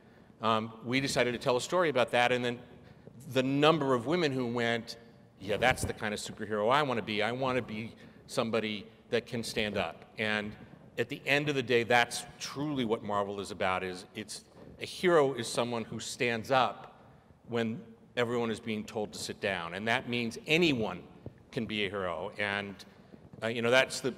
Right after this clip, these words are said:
that's the joy of Spider-Man. It's a-, anyone can wear the mask. It's, it's about the person who's inside. Uh, and if you, if you believe that helping someone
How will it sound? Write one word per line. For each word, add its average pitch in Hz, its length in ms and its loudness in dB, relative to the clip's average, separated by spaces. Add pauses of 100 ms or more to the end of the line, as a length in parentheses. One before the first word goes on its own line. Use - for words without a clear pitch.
that's 131 220 2
the 127 100 -8
joy 123 400 2
of 110 100 2
Spider-Man. 104 640 2
It's 98 260 -8 (120)
a-, 131 160 -2 (100)
anyone 131 380 -2
can 110 200 -8
wear 107 140 0
the 98 80 -4
mask. 98 440 -4
It's, - 340 -12 (560)
it's 117 180 -4
about 113 520 2
the 113 60 -4
person 120 340 -8
who's 98 220 -10
inside. 92 600 -8 (640)
Uh, 98 460 0 (100)
and 107 260 0
if 107 200 -8
you, 107 320 -6 (120)
if 113 200 -8
you 110 140 -8
believe 120 920 -4 (460)
that 110 460 4 (1400)
helping 165 600 2
someone 95 720 -6